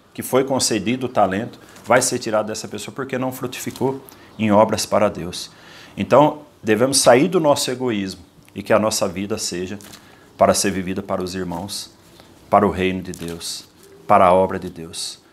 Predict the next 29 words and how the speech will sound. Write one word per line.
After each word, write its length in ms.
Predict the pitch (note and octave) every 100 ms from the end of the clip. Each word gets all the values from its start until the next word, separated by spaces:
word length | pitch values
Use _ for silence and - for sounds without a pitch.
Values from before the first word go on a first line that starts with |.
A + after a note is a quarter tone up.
| _
Devemos 800 | G2 G2+ F2 C3+ D#3+ D3+ - - _ _ _
dar 220 | - G2+ G#2
frutos 720 | - F#2+ F#2 F#2 G2+ - - -
para 220 | F#2 F#2
Deus. 400 | E2+ E2+ - - - - -
Essa 460 | G2+ G#2 - G2 - -
é 40 |
a 40 | G2+
mensagem 420 | G2 F#2 F2+ F#2
que 60 | -
o 40 |
Senhor 140 | F#2
nos 200 | F2+ F2
deixa 280 | - E2 -
nesse 280 | E2+ D#2+ -
domingo. 340 | F2+ D2+ - - _ - - - - - - -
Um 100 | G#2
ótimo 300 | A#2+ A#2 G#2
domingo 440 | F#2+ G2 C3 C3
pra 160 | - F2+
você, 400 | F2+ - G2+ A2
pra 160 | G2
toda 180 | F#2 F#2
a 40 |
tua 160 | F2+ F#2
família, 380 | - F2+ G2 A2
uma 120 | G#2+
semana 400 | - A#2 A2+ A#2
abençoada. 960 | C#3 D3+ C#3+ C3 - F2 F#2 F#2+ G2